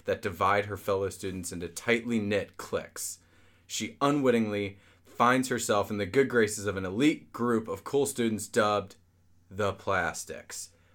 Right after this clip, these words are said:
But Cady soon realizes how her shallow group of new friends earned this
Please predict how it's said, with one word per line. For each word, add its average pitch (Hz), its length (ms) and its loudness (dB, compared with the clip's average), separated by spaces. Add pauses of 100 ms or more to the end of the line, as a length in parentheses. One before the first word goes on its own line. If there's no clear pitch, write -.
But - 160 -2
Cady 123 400 0
soon 151 380 0
realizes 87 560 0
how 90 220 0
her 87 120 -4
shallow 107 440 0
group 110 240 -6
of 87 120 -4
new 92 180 -4
friends 85 440 -8 (160)
earned 87 440 -2 (100)
this 82 540 -8